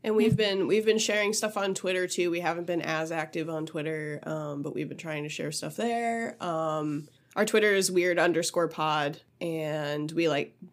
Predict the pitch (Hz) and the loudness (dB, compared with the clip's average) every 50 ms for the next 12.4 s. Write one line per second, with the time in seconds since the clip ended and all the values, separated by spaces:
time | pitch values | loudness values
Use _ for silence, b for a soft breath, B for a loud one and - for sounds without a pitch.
0 | _ - 196 202 - 185 139 - - 165 143 120 143 127 135 - - 170 160 160 | _ -4 -2 0 0 0 -2 0 -2 -2 0 0 0 0 -2 0 -2 -2 -2 0
1 | 160 156 147 143 139 117 131 151 156 - 151 160 - - - - 170 160 - - | -2 -2 -2 -2 -2 -2 -2 -2 -2 -4 -4 -6 -6 -6 -8 -6 -6 -6 -6 -6
2 | - - 170 - _ _ _ _ _ _ - 185 - - - 160 156 175 170 - | -6 -6 -8 -12 _ _ _ _ _ _ -8 -8 -6 -6 -4 -6 -6 -6 -8 -12
3 | _ _ _ - 214 208 151 156 - - _ _ _ _ _ - 196 - 214 208 | _ _ _ 2 2 2 2 0 -4 -12 _ _ _ _ _ -4 0 2 4 4
4 | 196 196 196 185 180 - 208 185 190 220 277 294 277 233 220 220 180 - - 160 | 4 4 4 2 2 2 2 0 2 0 0 0 0 0 0 2 0 2 2 2
5 | 170 185 190 208 226 240 254 262 269 - - - - - - 180 190 190 180 175 | 4 4 4 4 4 2 0 0 -2 0 0 0 0 0 0 2 2 4 4 4
6 | 170 165 160 160 160 160 160 160 160 - - _ _ _ _ - 185 180 175 - | 4 2 4 4 4 4 4 2 0 -2 -8 _ _ _ _ 4 6 6 6 4
7 | - - 208 202 190 180 180 175 185 170 175 180 170 170 170 160 160 165 180 180 | 2 2 4 6 6 6 6 6 6 6 6 6 6 4 4 4 6 4 6 6
8 | 170 160 156 160 165 160 160 160 160 160 160 147 143 143 - 160 151 156 160 165 | 4 4 2 2 2 4 4 4 4 2 2 0 -2 -2 -4 -6 -4 -2 -2 -2
9 | 175 196 208 B B B B B B B B B B - 175 175 185 185 180 180 | -4 -4 -8 B B B B B B B B B B -2 2 4 6 8 8 8
10 | 175 175 175 175 175 170 170 170 151 - - _ _ _ _ _ _ _ - 196 | 8 6 6 4 4 4 4 4 2 2 -2 _ _ _ _ _ _ _ -6 2
11 | 185 196 185 180 180 190 220 240 233 - - - - - - _ _ _ - 196 | 4 4 4 4 4 2 2 2 2 2 2 2 0 -2 -4 _ _ _ 2 4
12 | 180 170 170 165 160 160 151 | 6 6 6 6 6 6 4